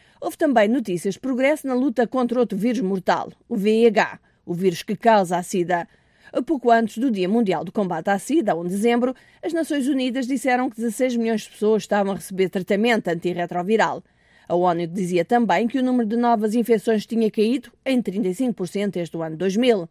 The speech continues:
Da mesma forma, o número de mortes devido à sida tinha caído quarenta e dois por cento desde que atingiram o seu pico em dois mil e quatro. O doutor António Fauci, do Instituto Nacional de Saúde dos Estados Unidos, diz que, olhando a trajetória da epidemia, estamos a caminho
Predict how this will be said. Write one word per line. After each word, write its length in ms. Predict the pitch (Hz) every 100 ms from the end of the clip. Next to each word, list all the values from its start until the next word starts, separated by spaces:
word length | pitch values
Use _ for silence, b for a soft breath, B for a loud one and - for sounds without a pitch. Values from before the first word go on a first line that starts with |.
| b b b b -
Da 80 |
mesma 280 | 339 302 294
forma, 340 | 220 247 247 262
o 40 |
número 240 | 247 240
de 60 | 240
mortes 400 | 240 214 214 233
devido 260 | 226 254 202
à 80 |
sida 340 | 180 208 190 202
tinha 260 | 202 196
caído 340 | 196 214 190 -
quarenta 400 | 202 190 233 196
e 40 |
dois 160 | 165 208
por 140 | 185
cento 380 | - 208 208 - b b b b
desde 260 | 302 269
que 80 | -
atingiram 540 | 233 214 185 190 220 190
o 20 |
seu 200 | - 196
pico 280 | 247 226 196
em 120 | 180
dois 220 | 214 185
mil 160 | 175 185
e 80 |
quatro. 520 | 190 226 180 180 180 156 _ _ b b b b b b
O 120 | - 302
doutor 300 | 330 285 262
António 440 | 269 202 185 180
Fauci, 540 | - 214 214 302 233
do 180 | 214 202
Instituto 560 | 185 151 214 165 302 202
Nacional 500 | 240 247 226 214 226
de 60 | -
Saúde 280 | 294 226
dos 100 | 247
Estados 300 | - 202 170
Unidos, 460 | 269 330 269 262 - b b -
diz 160 | 349
que, 80 | 370
olhando 320 | 302 233 240
a 40 | 226
trajetória 720 | 233 226 208 185 240 233 185
da 100 | 175
epidemia, 540 | - 214 202 196 208
estamos 380 | 190 226 220 185
a 80 | 185
caminho 720 | 190 185 202 214 214 214